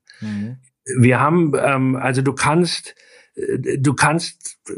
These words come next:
Speaker 2: innerhalb von Minuten kannst du, äh, Daten und auch, äh, wie soll ich sagen, Lösungen finden, wo du, wo du dir sonst richtig Zeit nehmen müsstest. Also ich,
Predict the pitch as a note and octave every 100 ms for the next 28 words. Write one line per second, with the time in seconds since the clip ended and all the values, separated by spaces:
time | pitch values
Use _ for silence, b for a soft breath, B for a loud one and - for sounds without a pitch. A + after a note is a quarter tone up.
0 | A#2+ - D#3 D3+ D#3 D3+ D#3 - C#3+ C#3
1 | C#3 C#3+ B3 C#4 B2 B2+ F#3+ F#3+ B B
2 | B - C#3 D#3 E3+ - D3 C3 G#2 -
3 | B2+ A#2 - A2+ A#2+ C#3+ F#3 C#3+ C#3 C3+
4 | B2+ B2+ B2+ B2 - A2+ B2 B2 A#2+ B2+
5 | A#2+ C#3 C3+ B2 B2+ G#3 D3+ C#3 B2+ A#2+
6 | - - G3+ E3+ A#2+ C3+ - B B B
7 | A#2 C#3+ C#3 C3+ C3 A2+ B2 A#2+ C3 C3+
8 | B2+ B2+ A2 C3 C#3 - A2 A2 D3+ -
9 | F3 - - - A3 G#3+ A2+ G#2 G2+ G2+
10 | - G#2 A2+ A#2 C#3 C3+